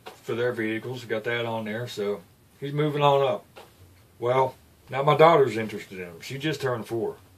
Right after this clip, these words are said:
So I figure same kind of scenario. Before I go out and I buy her an S C X ten or, uh, uh, you know, whatever truck she may want, I figured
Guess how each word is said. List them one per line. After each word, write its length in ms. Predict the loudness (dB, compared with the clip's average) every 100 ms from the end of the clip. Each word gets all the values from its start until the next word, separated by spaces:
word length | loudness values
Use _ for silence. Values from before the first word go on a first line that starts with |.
| -6 -6 -6 -4 0 0 -2 -10 -20 _ _ _ _ _ _ -20 -10
So 440 | 6 10 10 8 2 -12 -18 -18 -20 -20 -12
I 60 | 2
figure 260 | 6 6
same 460 | 4 6 6 4 -2
kind 200 | 0 0
of 60 | 0
scenario. 400 | 0 4 6 4
Before 320 | 0 -2 0
I 20 |
go 120 | 6
out 100 | 6
and 100 | 6
I 60 | 2
buy 140 | 0
her 180 | 0 0
an 80 | -4
S 140 | -6
C 160 | -4 -4
X 160 | -4
ten 440 | -6 -6 -6 -6 -10 -14 -20 -20 -20 _
or, 280 | -8 -4 -4
uh, 200 | -4 -6
uh, 580 | -10 -14 -20 -18 -18 -18 -20 _ _ _ _ _ _ _ -16
you 120 | -14
know, 240 | -14 -16 -20 -14
whatever 440 | -6 -4 -2 -4 -8 _ _ -14
truck 240 | -6 -6
she 140 | -6 -8
may 160 | -4
want, 340 | -4 -2 -4 -6 _ _ _ _ _ -20 -20 -16
I 60 | -8
figured 480 | 6 6 6 0